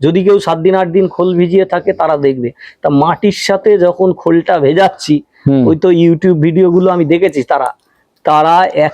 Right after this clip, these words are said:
Speaker 1: কেজি খোল ভেজাচ্ছে, সেখান থেকে আড়াইশো গ্রাম সেই খোল নিয়ে মাটির সাথে ভালো করে মিক্সিং করে ওয়েস্ট করে দিচ্ছে। তা সেই গামলাটায় পোকা হবে না তো কি এমনি প্লেন মাটির গামলায় পোকা হবে?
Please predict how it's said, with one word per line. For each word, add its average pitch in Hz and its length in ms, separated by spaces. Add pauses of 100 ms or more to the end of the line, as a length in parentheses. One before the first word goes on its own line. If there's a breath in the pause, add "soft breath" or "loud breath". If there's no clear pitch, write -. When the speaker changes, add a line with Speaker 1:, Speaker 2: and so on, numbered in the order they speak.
(120)
Speaker 1:
কেজি 175 280
খোল 180 360
ভেজাচ্ছে, 185 560
সেখান 175 360
থেকে 175 220
আড়াইশো 214 720
গ্রাম 185 360
সেই 160 420 (200)
খোল 165 320
নিয়ে 196 200
মাটির 156 360
সাথে 160 320
ভালো 170 460
করে 202 240 (400 loud breath)
মিক্সিং 175 540
করে 196 280
ওয়েস্ট 170 300
করে 190 200
দিচ্ছে। 170 320
তা 185 120
সেই 202 300
গামলাটায় 214 480
পোকা 202 340
হবে 202 240
না 220 140
তো 208 160
কি 190 260 (280 loud breath)
এমনি 190 240
প্লেন 190 320
মাটির 202 300
গামলায় 202 360
পোকা 190 280
হবে? 175 260